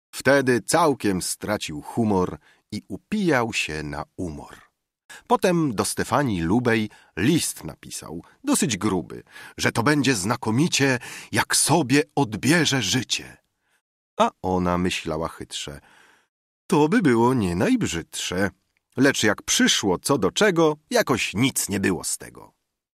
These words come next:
Potem znowu za lat kilka przyszła na nią taka chwilka.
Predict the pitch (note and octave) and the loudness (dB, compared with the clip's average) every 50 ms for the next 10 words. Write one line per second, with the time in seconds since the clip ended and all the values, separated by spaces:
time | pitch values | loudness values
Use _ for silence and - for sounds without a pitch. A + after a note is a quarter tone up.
0 | _ - D#4 - - B2+ G#2+ F2+ D2+ D2+ F#2 A2 A#2 A#2 A2 A2 G#2 F2 C#2 D#2 | _ -4 -2 0 0 0 0 0 -2 -2 0 2 2 2 0 -2 -4 -4 -4 -2
1 | D#2+ F2+ G#2+ A2+ - - - _ - F#2 G2+ F#2+ - - - F#2 F2+ F#2 - _ | 0 0 0 0 0 -4 -18 _ -4 0 0 0 -2 -2 -4 -4 -4 -4 -6 _
2 | _ _ _ _ - - - A#3+ C4 - - - D#3 C3+ G#2 F2 F2 F2+ F2+ F2 | _ _ _ _ -10 -8 -6 -2 -2 -2 -2 -2 -2 -2 0 0 0 0 0 -2
3 | F2 E2+ D#2+ D#2+ D#2+ _ - - - - - D2 - - - - - G2 - - | -4 -6 -6 -8 -10 _ -16 -16 -16 -14 -16 -18 -18 -18 -20 -20 -20 -18 -20 -20
4 | - _ - - - _ _ | -20 _ -20 -20 -20 _ _